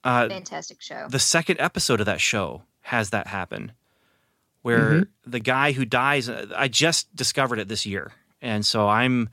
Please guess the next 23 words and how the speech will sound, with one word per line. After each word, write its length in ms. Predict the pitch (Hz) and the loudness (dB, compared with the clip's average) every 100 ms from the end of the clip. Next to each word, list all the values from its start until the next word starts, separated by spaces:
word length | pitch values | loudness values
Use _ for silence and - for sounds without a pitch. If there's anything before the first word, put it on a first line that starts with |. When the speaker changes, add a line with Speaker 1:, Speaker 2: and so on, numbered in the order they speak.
| - - - | -10 -20 -14
Speaker 1:
somewhere 360 | - - 123 113 | -2 0 2 4
in 80 | 107 | 2
season 340 | - 110 104 | 2 2 0
three. 440 | 95 110 110 107 104 | -2 -2 2 4 4
I 60 | |
started 260 | - 117 104 | 4 2 4
watching 560 | 98 104 107 98 98 | 4 2 0 0 0
the 200 | - - | -4 -8
first 280 | - 107 101 | -4 -2 0
season 220 | 107 95 | 0 -2
with 120 | 95 92 | -2 -4
my 120 | 92 | -6
kids, 400 | - 101 95 92 | -2 -2 -2 -2
but, 220 | 101 90 - - - - - | -2 -4 -4 -20 -20 -10 -2
um, 420 | 110 104 92 87 - _ _ _ _ _ _ _ - | 2 2 0 -4 -10 _ _ _ _ _ _ _ -10
the 80 | 107 | -2
first 260 | 156 165 156 | 2 2 2
episode 300 | 135 123 120 | 0 2 2
is 60 | |
about 140 | 117 113 | 2 0
this 100 | 101 | 0
guy 500 | 92 117 127 131 131 | 2 4 4 4 2
who, 560 | 113 123 117 110 107 | 2 4 4 4 2